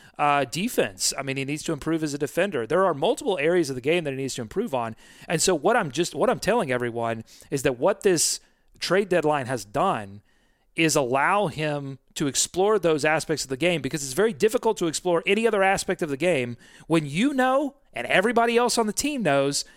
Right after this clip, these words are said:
if Brandon Miller and Miles Bridges don't score a thousand points, <laughs> the Hornets aren't winning a basketball game. That's no longer the case, and so he can look at these other aspects of his game. It's only going to help him, help him when the Hornets actually legitimately have to win tough games against good teams.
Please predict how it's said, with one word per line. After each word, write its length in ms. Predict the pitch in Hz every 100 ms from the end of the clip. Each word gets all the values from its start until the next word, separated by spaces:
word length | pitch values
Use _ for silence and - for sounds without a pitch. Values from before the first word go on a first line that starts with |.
| - -
if 200 | 165 110
Brandon 300 | 131 214 220
Miller 260 | 220 226
and 100 | 190
Miles 260 | 156 196 196
Bridges 300 | 160 196 180
don't 240 | 131 185
score 280 | 190 - 202
a 40 | 190
thousand 460 | 147 156 180 160
points, 420 | 160 196 233 247 -
<laughs> 0 |
the 100 | -
Hornets 380 | - 254 214
aren't 200 | 226 220
winning 260 | 208 226 196
a 40 |
basketball 580 | 180 226 330 - 147 131
game. 260 | 131 113 101 - - - -
That's 300 | 208 240 -
no 140 | 240
longer 320 | 220 214 202 190
the 100 | 180
case, 460 | 240 233 151 - - - -
and 100 | 156
so 120 | 185
he 80 | 175
can 180 | 185 165
look 140 | 170
at 80 | 165
these 180 | 160 147
other 180 | 147
aspects 480 | 139 139 - 139 127
of 100 | 139
his 120 | 120
game. 220 | 107 156 123
It's 100 | 175
only 200 | 208 190
going 180 | 170
to 100 | 135
help 280 | 113 170 185
him, 140 | 139 131 - - - -
help 300 | - 196 240
him 180 | 185 151
when 260 | 151 143 123 -
the 100 | 135
Hornets 300 | 151 190 170 -
actually 460 | 160 175 - 175 151
legitimately 920 | 135 123 110 165 180 156 147 143 131 - _
have 240 | - 160 -
to 80 | 139
win 260 | 147 139
tough 240 | - 143 -
games 300 | 135 120 113
against 240 | 117 -
good 160 | 120 104
teams. 500 | 110 92 - -